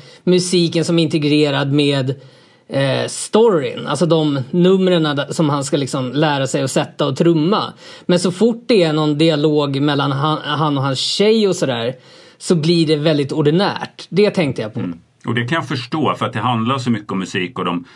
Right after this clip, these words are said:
Speaker 2: berättar genom att det spelas musik och hamras på trummor, så att de tänker att publiken inte orkar kanske, liksom, att
Speaker 1: Men
Speaker 2: musik
Speaker 1: i så fall
Speaker 2: lägger
Speaker 1: hade ju mitt grepp, i och med att det är en intim film, i och med att han ändå fick lite fria tyglar, så hade jag, mitt val hade varit att då får det vara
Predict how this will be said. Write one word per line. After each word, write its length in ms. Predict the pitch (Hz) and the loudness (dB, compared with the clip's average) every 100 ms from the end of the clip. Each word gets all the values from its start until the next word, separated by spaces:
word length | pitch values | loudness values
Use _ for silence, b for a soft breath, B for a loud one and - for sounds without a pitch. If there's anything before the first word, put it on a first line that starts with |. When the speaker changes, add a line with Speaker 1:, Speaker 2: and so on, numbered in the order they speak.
| B - | B -6
Speaker 2:
berättar 400 | 101 107 - 104 | -4 -4 -4 -4
genom 280 | 90 87 82 | -2 -4 -6
att 100 | 82 | -8
det 60 | |
spelas 460 | - 92 87 82 - | -12 -8 -6 -8 -10
musik 400 | 82 92 82 80 | -10 -8 -10 -10
och 80 | 82 | -6
hamras 360 | 82 85 82 | -4 -4 -8
på 120 | - - | -12 -10
trummor, 400 | 92 87 87 85 B B B | -6 -6 -6 -8 B B B
så 140 | - 90 | -8 -8
att 120 | 82 | -6
de 140 | 87 | -8
tänker 300 | 85 87 87 | -6 -6 -8
att 100 | 90 | -10
publiken 440 | - 85 87 82 92 | -10 -6 -6 -6 -8
inte 180 | 95 - | -8 -10
orkar 560 | - 117 92 - - 113 | -6 -6 -6 -12 -8 -8
kanske, 340 | 113 82 - - - | -6 -8 -8 -14 -12
liksom, 340 | 87 - 82 | -12 -10 -8
att 60 | - | -2
Speaker 1:
Men 180 | 190 190 | 0 0
Speaker 2:
musik 240 | 196 214 | -2 -2
Speaker 1:
i 60 | 196 | 0
så 120 | 208 | 0
fall 40 | 226 294 | 2 0
Speaker 2:
lägger 60 | |
Speaker 1:
hade 160 | 254 233 | 0 2
ju 60 | |
mitt 240 | 202 190 175 | 2 2 -2
grepp, 500 | 151 180 180 170 190 | -2 0 0 -2 0
i 100 | 196 | 0
och 40 | |
med 80 | 208 | 2
att 80 | 185 | 2
det 180 | 170 208 | 2 2
är 40 | |
en 60 | 269 | 2
intim 520 | 247 226 226 170 156 | 2 0 2 0 0
film, 420 | - 147 151 202 - | 0 -2 0 -2 0
i 100 | 180 | 0
och 40 | |
med 100 | 175 | 0
att 60 | 170 | 0
han 280 | 165 156 156 B B | 0 -2 -4 B B
ändå 240 | 175 170 160 | 0 0 2
fick 240 | 175 170 | -2 0
lite 200 | 170 160 | -2 -4
fria 300 | - 170 156 | -2 0 0
tyglar, 480 | 139 175 151 170 202 | 0 -2 0 0 0
så 140 | 180 | 0
hade 120 | 196 | 0
jag, 160 | 190 160 | 0 2
mitt 280 | 170 220 226 | 2 0 0
val 220 | 190 147 | 0 2
hade 160 | 151 147 | 2 0
varit 300 | 139 123 131 | 0 -2 -4
att 200 | 131 - | -8 -6
då 80 | |
får 100 | 135 | -2
det 60 | 214 | -2
vara 100 | 180 | -2